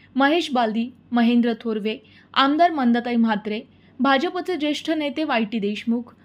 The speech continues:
भाजपचे पनवेल तालुका अध्यक्ष अरुण शेठ भगत, गव्हाण ग्रामपंचायतीचे उपसरपंच विजय घरत,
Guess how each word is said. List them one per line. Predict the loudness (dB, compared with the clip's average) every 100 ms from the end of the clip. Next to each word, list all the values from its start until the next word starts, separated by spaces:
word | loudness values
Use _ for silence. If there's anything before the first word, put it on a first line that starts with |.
| _ _ _ 2
भाजपचे | 4 4 0 -2 -4
पनवेल | -2 2 2 2
तालुका | 0 -2 -2
अध्यक्ष | -2 0 0 0
अरुण | -4 -2 0 0
शेठ | 0 -4 -4
भगत, | -4 -6 -8 -16 _ _ 0
गव्हाण | 2 2 0
ग्रामपंचायतीचे | 2 2 2 -4 -2 -2 -2 -2
उपसरपंच | -4 -2 -2 -2 -2 -2 -2 -2
विजय | -2 -2 -2 -2
घरत, | -2 -2